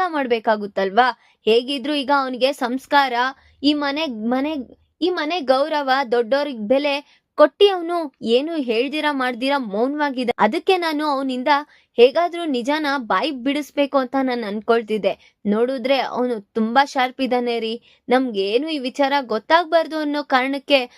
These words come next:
ಅವನಷ್ಟು ಮೌನವಾಗಿ ಒಳಗೊಳಗೇನೆ ನೋವು ತಿಂತಾ ಇದ್ದಾನೆ ಅಂತ ನನಗ್ ಗೊತ್ತಾಗ್ತಿದೆ. ಎಂತಕ್ಕಂದ್ರೆ ನಂದು ಅಮ್ಮನ್ ಪ್ರೀತಿ, ಸ್ವಾರ್ಥನ ನನ್ ಯಾವತ್ತೂ ನೋಡಿಲ್ಲ. ನನ್ ಮಗ ಚೆನ್ನಾಗಿರ್ಬೇಕು,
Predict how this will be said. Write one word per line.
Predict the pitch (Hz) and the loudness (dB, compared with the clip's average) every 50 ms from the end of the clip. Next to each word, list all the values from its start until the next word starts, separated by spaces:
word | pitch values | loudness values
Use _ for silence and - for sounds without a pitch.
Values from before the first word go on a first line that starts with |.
| - - _ - | -20 -10 _ 2
ಅವನಷ್ಟು | 320 359 349 294 262 - - - 381 381 330 | 2 2 2 0 -4 -6 0 2 2 2 4
ಮೌನವಾಗಿ | 277 247 247 277 320 349 349 339 311 294 302 320 294 | 2 0 0 -2 -2 0 0 0 0 2 0 0 0
ಒಳಗೊಳಗೇನೆ | 233 190 196 233 269 302 311 320 302 294 285 277 269 277 269 285 294 285 _ - _ _ - | 2 0 0 0 -2 -2 0 -2 -2 -2 -2 -4 -4 -2 -2 -4 -4 -6 _ -16 _ _ -2
ನೋವು | 220 233 240 247 285 370 | 0 2 2 2 0 0
ತಿಂತಾ | 381 _ - 349 311 302 277 311 311 | 0 _ 2 2 2 0 -2 0 0
ಇದ್ದಾನೆ | 302 285 294 294 294 285 | 0 0 0 -2 -2 -2
ಅಂತ | 277 269 269 285 285 | -4 -2 -2 -2 0
ನನಗ್ | 277 269 254 254 247 208 | 0 0 -2 -2 -2 -2
ಗೊತ್ತಾಗ್ತಿದೆ. | 214 208 - - 233 247 254 _ - 233 214 208 214 208 _ _ _ _ _ - | -4 -4 0 2 2 2 0 _ -2 -2 -2 -2 -4 -6 _ _ _ _ _ 0
ಎಂತಕ್ಕಂದ್ರೆ | 214 233 262 277 262 311 277 269 277 262 254 233 247 262 | 2 2 2 2 -2 -4 -2 0 0 0 0 0 -2 -2
ನಂದು | 269 247 233 226 220 220 233 247 233 - - | -2 -2 -4 -4 0 2 2 2 2 0 -2
ಅಮ್ಮನ್ | 214 214 220 262 311 311 269 | -2 -2 -2 -2 -2 -4 -2
ಪ್ರೀತಿ, | - - 262 262 247 - 240 208 - _ _ _ _ _ _ _ _ _ _ _ _ _ _ - | -2 0 0 0 0 -2 -6 -6 -6 _ _ _ _ _ _ _ _ _ _ _ _ _ _ -20
ಸ್ವಾರ್ಥನ | - - 233 220 220 254 262 - 302 302 277 285 285 | 0 4 6 6 6 4 0 -2 -2 -2 0 0 -2
ನನ್ | 277 277 262 254 247 | -2 -2 -4 -2 -2
ಯಾವತ್ತೂ | 240 220 208 247 247 247 _ - 262 | -2 0 0 0 0 0 _ 0 0
ನೋಡಿಲ್ಲ. | 247 233 220 226 214 233 226 208 185 - - _ _ _ _ _ _ - | 0 0 0 -2 -2 -2 -4 -4 -6 -6 -8 _ _ _ _ _ _ 2
ನನ್ | 240 247 240 226 214 | 2 4 2 0 -2
ಮಗ | 202 196 208 254 262 247 240 233 _ | -4 0 2 2 2 2 0 -4 _
ಚೆನ್ನಾಗಿರ್ಬೇಕು, | - 233 208 196 226 262 277 247 254 254 240 208 226 220 208 - - | -4 -2 -2 0 0 -2 -2 -2 -4 -4 -2 0 0 -2 0 2 2